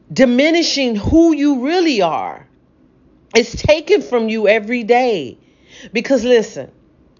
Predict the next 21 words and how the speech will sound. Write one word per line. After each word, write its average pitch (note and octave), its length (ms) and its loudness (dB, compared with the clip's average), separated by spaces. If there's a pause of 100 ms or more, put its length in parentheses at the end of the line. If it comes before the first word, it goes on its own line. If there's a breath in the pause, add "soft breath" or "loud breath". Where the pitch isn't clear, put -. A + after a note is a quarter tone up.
(440 soft breath)
if G3 200 0
you D#4 400 2
are B3+ 140 -2
not A3 540 -8
growing, D3 960 -2 (600 soft breath)
if G3+ 160 2
you D#4 220 4
are C#4+ 120 2
not B3 340 -4
progressing, F3+ 1080 -2 (760)
you D4 160 0
are E3 140 0
literally F3+ 640 -2
dying. D3+ 920 -8 (1500 loud breath)
So B3 300 2
even F4+ 440 2
if D#4+ 200 -4
you D4+ 180 2
get C#4 240 0
out C#4 320 -2
there, D3 460 -2